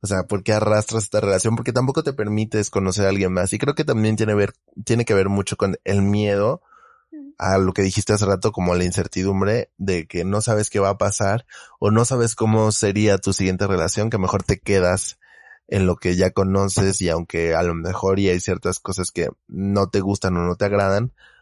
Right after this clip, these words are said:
Speaker 1: pues ya mejor aquí a volver a empezar porque, pues, qué hueva.
Speaker 2: Eh, exacto. La gente suele hacer eso.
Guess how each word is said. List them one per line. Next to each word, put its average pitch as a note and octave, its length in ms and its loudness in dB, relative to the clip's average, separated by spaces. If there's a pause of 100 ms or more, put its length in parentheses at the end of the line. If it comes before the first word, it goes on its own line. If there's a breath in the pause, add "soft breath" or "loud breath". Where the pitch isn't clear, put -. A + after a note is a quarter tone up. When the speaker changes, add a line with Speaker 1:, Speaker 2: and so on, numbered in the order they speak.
(120)
Speaker 1:
pues F#2+ 180 -2
ya A2 160 4
mejor G#2 420 2
aquí A2+ 600 0
a F#2+ 140 0
volver F2+ 360 2
a F#2+ 40 0
empezar F#2 400 -2
porque, E2+ 300 -4
pues, - 160 -14
qué F2 140 -2
hueva. E2+ 420 -2
Speaker 2:
Eh, C#4 400 -12
exacto. C#4 420 -14 (100)
La B3+ 120 -10
gente D4+ 280 -12 (580)
suele D#4+ 340 -10
hacer B3+ 300 -12
eso. C4+ 500 -14